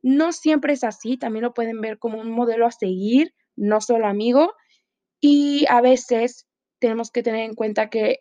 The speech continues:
la red es una red y que absorbe muchas cosas, no solo buenas, sino que también malas. Entonces,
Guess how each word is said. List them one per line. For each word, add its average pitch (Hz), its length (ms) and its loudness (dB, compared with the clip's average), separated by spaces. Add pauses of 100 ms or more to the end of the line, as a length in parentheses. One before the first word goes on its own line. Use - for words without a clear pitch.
la 240 380 2
red 254 340 4
es 240 300 -2 (120)
una 262 420 0 (1000)
red 277 440 4
y 254 500 -2 (180)
que - 80 0
absorbe 285 560 2
muchas 285 400 -4
cosas, 202 480 -8 (300)
no 269 100 0
solo 285 320 2
buenas, 247 380 -2
sino 214 260 -4
que 226 120 -8
también 202 400 -4
malas. 202 440 -2
Entonces, 220 640 -2